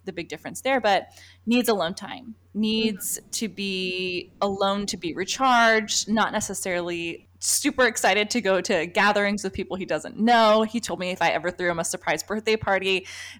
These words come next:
Speaker 1: that it would be the worst thing he would ever experience in his whole life. So I was like,
Speaker 2: <laughs>
Speaker 1: "Okay, noted." Whereas, like, in my mind, I'm like, "Yeah, surprise birthday party. That would be awesome."
Speaker 2: Yeah.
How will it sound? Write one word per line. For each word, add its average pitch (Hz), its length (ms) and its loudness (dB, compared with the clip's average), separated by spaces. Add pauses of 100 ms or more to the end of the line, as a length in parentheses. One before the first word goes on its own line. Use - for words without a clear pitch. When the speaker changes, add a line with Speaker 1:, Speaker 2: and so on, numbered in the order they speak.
Speaker 1:
that 185 240 4
it 185 60 4
would 180 160 0
be 185 120 0
the 185 120 0
worst - 640 -2
thing 175 180 -2
he 185 160 -4
would 180 140 -4
ever 185 220 -2
experience 170 560 -4
in 190 80 -4
his 165 140 -2
whole 202 240 4
life. 233 300 4
So 226 140 2
I 220 40 6
was 214 120 4
like, 214 200 0
Speaker 2:
<laughs> - 40 2
Speaker 1:
"Okay, 233 400 4 (340)
noted." 202 580 6
Whereas, 262 300 6
like, 247 220 4
in 302 160 4
my 277 240 6
mind, 285 160 6
I'm 240 80 4
like, 185 180 0 (120)
"Yeah, 285 340 6
surprise 320 420 0
birthday 240 360 0
party. 170 440 -2
That - 80 2
would 208 140 -2
be - 240 -14
awesome." 247 560 2
Speaker 2:
Yeah. 233 340 2